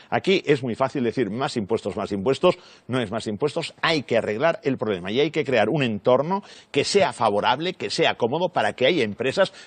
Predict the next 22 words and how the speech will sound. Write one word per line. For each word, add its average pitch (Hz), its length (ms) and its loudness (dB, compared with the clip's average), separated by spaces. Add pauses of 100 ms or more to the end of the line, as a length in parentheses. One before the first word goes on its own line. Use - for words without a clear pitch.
para 113 180 2
que 131 100 0
vengan 165 320 0
grandes 135 320 -2
empresas, 127 320 -4
para 123 160 -2
que 113 120 -2
se 110 120 -6
sumen 160 220 -4
a 151 80 0
la 110 100 2
cuarta 175 380 2
revolución 123 420 -2
industrial, 113 480 -2 (200)
la 139 140 2
transformación 113 640 -6
digital 117 320 -4
y 165 40 -4
que 143 80 0
vayamos 104 280 0
hacia 120 180 -4
adelante. 104 280 -2